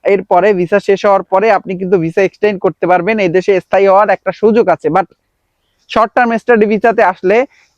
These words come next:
আসার পরে আপনার কোনো সুযোগ থাকবে না এই দেশে legally স্টে করার জন্য। সেকেন্ড যে বিষয়টা হলো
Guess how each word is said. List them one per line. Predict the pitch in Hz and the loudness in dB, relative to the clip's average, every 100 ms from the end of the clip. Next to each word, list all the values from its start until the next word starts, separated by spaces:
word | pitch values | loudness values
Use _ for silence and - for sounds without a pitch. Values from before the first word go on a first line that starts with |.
| - | -4
আসার | 190 185 233 | -4 0 -2
পরে | 220 202 226 | 0 0 0
আপনার | 247 - 180 190 | 0 -4 -2 -2
কোনো | 180 190 202 208 220 | -2 -2 0 0 -2
সুযোগ | - 214 196 220 | -2 -2 0 -2
থাকবে | - 175 160 185 | -2 -4 -2 0
না | 226 330 - | 0 -4 -4
এই | - 170 | 0 2
দেশে | 190 - 226 | 0 2 2
legally | 220 180 170 190 247 220 | 2 2 2 2 2 0
স্টে | - - | -2 -4
করার | 185 165 139 131 | 0 2 2 0
জন্য। | 131 139 117 - _ _ _ _ | -4 -4 -6 -14 _ _ _ _
সেকেন্ড | 233 254 262 | -2 0 0
যে | 240 | 2
বিষয়টা | 214 208 233 226 | 2 2 2 2
হলো | 202 220 | 2 2